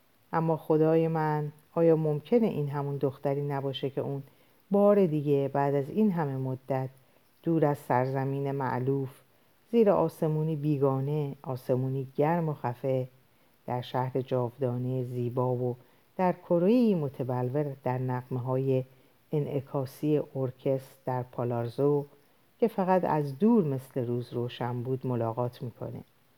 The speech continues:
آیا این همون دختری نیست که روی بالکن نشسته بود و در میان انبوهی از گل سرخ و سبز، همونجا که وقتی دخترک اونو دید، با شتاب نقاب از چهره پس زد و در حالی که فریاد می‌زد:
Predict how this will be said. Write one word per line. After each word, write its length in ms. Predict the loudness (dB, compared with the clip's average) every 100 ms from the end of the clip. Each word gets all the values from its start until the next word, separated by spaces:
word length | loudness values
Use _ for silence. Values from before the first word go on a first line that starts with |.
| _ _ _ _ _ _ 0
آیا 200 | 4 4
این 200 | 4 0
همون 280 | -2 -2 0
دختری 500 | -2 -2 -2 0 0
نیست 300 | -2 -4 -2
که 100 | -2
روی 200 | 0 -2
بالکن 500 | 0 -2 -2 -2 -2
نشسته 500 | -4 -6 -8 -4 -4
بود 200 | -2 -2
و 160 | -4 -6 _ _ _ 0
در 160 | 2
میان 380 | 4 4 2 0
انبوهی 580 | -2 -2 0 2 2 2
از 160 | 0 -6 -2
گل 240 | 0 2
سرخ 460 | -2 -4 -2 -2 -2
و 60 | -8
سبز، 540 | -6 -4 -4 -8 -16 -20 _ _ _ _ _ _ _ -4
همونجا 380 | -2 0 0
که 140 | 0 0
وقتی 340 | -2 -2 -2
دخترک 520 | 0 -2 -2 -2 -2 -4
اونو 240 | -6 -4
دید، 280 | -2 0 -2 -4 _ _ _
با 140 | -4
شتاب 500 | -2 -2 -2 -2 -2 -2
نقاب 320 | -4 0 0
از 200 | 0 -2
چهره 340 | -4 -2 -2 -4
پس 360 | -6 -8 -6 -2
زد 180 | 0
و 120 | -2 -6 -12 _ _
در 120 | -2 0
حالی 280 | 2 0
که 120 | 2 0
فریاد 640 | 0 0 0 2 2 0
می‌زد: 380 | -2 -2 -2